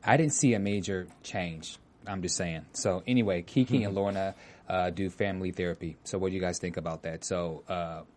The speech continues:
Speaker 1: Kiki brought her mom. They, uh, they talked to the, uh, they talked to the doctor, and Kiki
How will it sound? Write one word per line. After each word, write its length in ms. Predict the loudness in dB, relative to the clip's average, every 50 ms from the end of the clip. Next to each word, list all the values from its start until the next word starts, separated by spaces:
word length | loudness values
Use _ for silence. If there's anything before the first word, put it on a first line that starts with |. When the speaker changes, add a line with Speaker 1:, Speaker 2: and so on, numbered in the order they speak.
| _ _ _
Speaker 1:
Kiki 260 | -2 -2 -2 0 0
brought 220 | 0 0 0 0 0
her 60 | 0
mom. 460 | 0 2 2 2 2 0 0 -2 -2
They, 320 | -2 -2 -2 -4 -4 -6 -8 -12 -18 -20 -20 -20 -12 -8
uh, 320 | -4 -2 -2 -2 -2 -2
they 220 | -4 -4 -4 -4 -4
talked 360 | -4 0 0 0 0 0 -2 -4 -4
to 420 | -4 -2 -2 -4 -4 -6 -6 -8
the, 240 | -6 -6 -6 -4 -4
uh, 340 | -4 -4 -6 -6 -8 -10 -10 -12 -14 -18 -20 -20 -20 -20 -20 -20 -20 -20 _ _ -2
they 80 | -2 0
talked 240 | 0 0 -2 -2 -2
to 60 | -4
the 80 | 0 4
doctor, 420 | 4 4 4 4 2 2 2 0 -4 _ _ -20 -20 -20 _ _ -8
and 440 | -4 -4 -2 -2 -2 -2 -4 -6 -8 -12 -16 -20 -10
Kiki 480 | -4 -2 -2 0 2 2 2 2 2 0